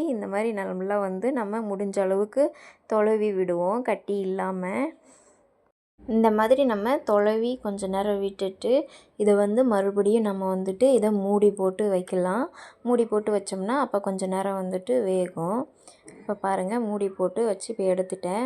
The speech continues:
மறுபடியும் வந்துட்டு இதை கொஞ்சம் நல்லா தொளவி விடுவோம். கட்டி, சிறு கட்டி இருந்துச்சுன்னாலும் அது வந்துட்டு கரைஞ்சிரும். கரைஞ்சு அப்பதான் வேக ஆரம்பிக்கும். தண்ணி எல்லாம் இப்ப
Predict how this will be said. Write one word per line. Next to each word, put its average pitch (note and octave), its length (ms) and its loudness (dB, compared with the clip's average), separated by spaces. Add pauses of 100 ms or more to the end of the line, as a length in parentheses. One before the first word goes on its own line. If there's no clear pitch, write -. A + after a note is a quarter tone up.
(100)
மறுபடியும் G3+ 520 -2
வந்துட்டு G3 420 -4
இதை G#3+ 200 -2
கொஞ்சம் F#3+ 420 -4
நல்லா F#3+ 340 -2
தொளவி F#3+ 480 0
விடுவோம். F#3 520 -2 (460)
கட்டி, G#3 400 -2
சிறு A#3 280 4
கட்டி G#3+ 360 -2
இருந்துச்சுன்னாலும் G3+ 920 0
அது G3 220 2
வந்துட்டு G3 500 2 (460)
கரைஞ்சிரும். G3+ 720 0 (260)
கரைஞ்சு G3 400 -2
அப்பதான் G3 360 2
வேக F#3+ 240 4
ஆரம்பிக்கும். F3+ 680 -2 (100)
தண்ணி G3+ 320 -4
எல்லாம் G3 380 0
இப்ப G3+ 240 -4